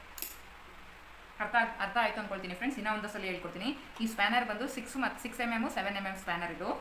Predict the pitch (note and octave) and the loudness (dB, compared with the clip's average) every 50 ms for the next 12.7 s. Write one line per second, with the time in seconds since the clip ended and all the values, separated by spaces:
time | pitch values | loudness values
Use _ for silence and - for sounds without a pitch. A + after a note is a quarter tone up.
0 | - - - - - - G#3+ A3+ B3+ B3+ A#3 B3+ B3 A#3+ A3 G#3 A3 C#4+ C4 G3+ | -4 -12 -14 -8 0 4 4 6 6 6 4 2 2 2 0 2 2 2 6 8
1 | F#3+ G3+ - - A3+ B3 A#3 F3 F3 F3+ F3+ G#3+ G#3+ - - F3 E3 E3 G3 C4+ | 8 8 8 8 8 8 8 6 0 0 0 0 -2 -2 -2 -4 -4 -2 -2 -2
2 | - - - - - - G#3 A3+ A#3 A3+ A#3 A#3 A3+ - A3+ A3 D4 G4 - - | -2 -4 -8 -14 -10 -6 -2 4 6 6 6 4 2 -2 -4 -4 -4 -6 -6 -8
3 | - - - - - - - - - - - A3+ A3+ A3+ - C4 C4+ C4+ C4 B3+ | -12 -14 -16 -16 -16 -16 -16 -16 -16 -8 0 2 2 2 4 2 2 2 2 2
4 | B3+ C4 - G#3+ - A3 G#3+ G#3+ G3+ F#3+ F#3+ F3+ E3+ E3+ F3+ - - - - - | 2 2 0 0 0 2 2 4 4 2 2 2 0 0 0 -2 -2 -4 -4 -6
5 | A#3 A3+ A#3 A#3+ A#3+ A#3+ G#3+ G#3+ A#3 F#4+ - - - - - - - - - A3+ | -6 -4 -4 -6 -4 -4 -2 0 0 0 0 -4 -12 -12 -14 -14 -10 -4 0 0
6 | A#3+ A3 A3 A3+ B3+ - C4+ A3 A#3+ A#3+ A#3 A#3 A#3 A3 A3+ A3+ G#3 G#3 A3 - | 2 4 4 4 4 4 2 2 0 0 2 2 2 2 4 4 4 2 2 0
7 | A#3+ G#3+ F3+ E3+ G#3 C4+ - - - - G#3 A3+ B3 B3 B3 D#4 B3 A#3 A#3+ - | 0 -2 0 0 -2 -2 -4 -4 -8 -2 6 8 8 8 8 4 2 0 2 2
8 | A#3 A#3+ D4 C4 G#3+ G3+ - - A3 G#3 G#3 G3 F#3 F#3 G3 D4+ G4 - - - | 2 2 2 2 2 2 2 0 -2 -2 -2 -2 -2 -2 -2 -2 -4 -4 -4 -10
9 | - - - - - - - - - - - - - - - - - - - - | -14 -16 -16 -16 -16 -16 -16 -16 -16 -16 -16 -16 -16 -16 -16 -14 -14 -14 -14 -14
10 | - - - - - - - - - - - - - F#3 A3 A3 A3 A#3 A3+ - | -14 -16 -16 -14 -16 -16 -16 -16 -16 -16 -16 -12 -6 0 0 0 2 0 -2 -2
11 | - F#3+ F#3+ F#3 F3+ F3 E3+ - - - G#3+ - C4 B3+ - A3 G#3+ G#3+ G3+ F#3 | -2 -4 -4 -4 -6 -8 -8 -8 -6 -6 -4 0 0 0 0 0 -2 0 0 0
12 | F#3+ G3+ G3+ - G3+ F#3+ F#3 F3+ F3+ F3+ F3+ - - | 0 0 -2 -2 0 0 0 0 0 -4 -6 -4 -6